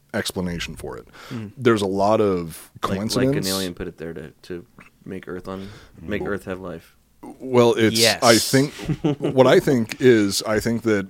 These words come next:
Speaker 1: the reason Earth has life and we haven't found evidence of it anywhere else is because we have this very coincidental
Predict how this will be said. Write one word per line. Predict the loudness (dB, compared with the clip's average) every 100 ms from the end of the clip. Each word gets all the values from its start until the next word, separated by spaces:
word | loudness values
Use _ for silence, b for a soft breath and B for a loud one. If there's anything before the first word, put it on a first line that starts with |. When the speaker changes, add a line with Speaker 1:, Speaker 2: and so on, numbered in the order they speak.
| -10
Speaker 1:
the | 0 0
reason | 2 0 -2 -4
Earth | -4 -4
has | -2 -2 -2
life | -4 -4
and | -4
we | -2
haven't | -2 -4 -6
found | -4 -4 -4 -4
evidence | -4 -2 -2
of | -2
it | -2
anywhere | -4 -4 -6 -4
else | -4 -4 -4 -6
is | -8
because | -8 -6 -6 -6
we | -6
have | -6 -6 -6
this | -6
very | -6 -6 -6 -6 -8
coincidental | -10 -10 -8 -6 -6 -6 -8 -8 -10 -12